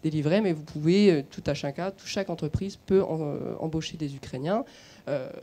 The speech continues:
la seule petite différence, que ce soit réfugié ou ukrainien, c'est d'envoyer un papier à la préfecture. C'est la seule petite, euh, euh, démarche supplémentaire qui est vraiment, euh, très légère. Euh, donc voilà, la différence, euh,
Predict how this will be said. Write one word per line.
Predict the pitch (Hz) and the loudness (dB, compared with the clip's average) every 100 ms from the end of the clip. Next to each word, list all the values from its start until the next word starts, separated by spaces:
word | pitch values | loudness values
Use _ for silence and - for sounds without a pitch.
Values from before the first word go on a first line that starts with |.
| - | -12
la | - 147 | -6 -4
seule | 175 | -4
petite | 165 - - | -4 -6 -6
différence, | 160 165 160 165 160 | -12 -6 -4 -2 -4
que | 165 | -4
ce | 151 | -4
soit | 151 143 | -4 -4
réfugié | 147 - 160 151 151 | -6 -6 -4 -2 -2
ou | |
ukrainien, | 147 - 135 170 208 | -4 -8 -10 -6 -8
c'est | - | -8
d'envoyer | 147 143 147 | -12 -6 -4
un | 160 | -4
papier | 143 135 151 | -6 -8 -8
à | |
la | |
préfecture. | 139 147 - - 180 190 | -8 -12 -16 -10 -8 -8
C'est | - | -10
la | 131 | -12
seule | 139 175 170 - | -10 -8 -8 -10
petite, | - - 180 - 147 | -16 -16 -20 -16 -14
euh, | 135 - - - - _ | -12 -14 -18 -20 -20 _
euh, | - 135 | -14 -8
démarche | 139 180 185 180 | -4 -4 -4 -8
supplémentaire | - 151 147 185 175 | -8 -6 -4 -6 -8
qui | - 143 | -8 -8
est | |
vraiment, | 131 143 147 156 | -8 -8 -8 -6
euh, | - - - 147 | -6 -6 -8 0
très | - 160 | 0 0
légère. | 147 - - - - - - - | -4 -8 -12 -20 -20 -20 -20 -4
Euh, | 147 | -2
donc | 156 175 | 0 2
voilà, | 185 180 | 4 4
la | 147 | 2
différence, | 151 151 170 180 185 - 170 | -4 -2 0 2 0 -6 -6
euh, | 156 156 151 143 139 131 131 | -4 -2 -2 -2 -4 -6 -10